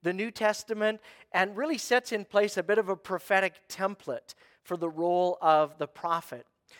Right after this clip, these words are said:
And the end of his life, which we're gonna look at today, actually, I think, enhances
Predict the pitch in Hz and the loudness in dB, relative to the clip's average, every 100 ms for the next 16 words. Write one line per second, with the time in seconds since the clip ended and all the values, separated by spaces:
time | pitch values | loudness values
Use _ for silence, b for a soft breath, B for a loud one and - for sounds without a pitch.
0 | B B 202 220 233 285 359 302 226 196 | B B -4 -2 2 2 2 -2 2 4
1 | 175 - 196 202 196 202 196 226 233 196 | 2 0 -8 -6 -4 -2 0 0 2 0
2 | 190 208 196 180 147 175 - b b b | -2 -6 -2 0 -2 -6 -12 b b b
3 | 190 - 226 214 196 190 214 208 - 190 | -4 -4 0 4 4 4 -4 -6 -8 -6
4 | 175 165 202 220 - 196 185 175 | -4 0 0 0 -4 -2 -2 -4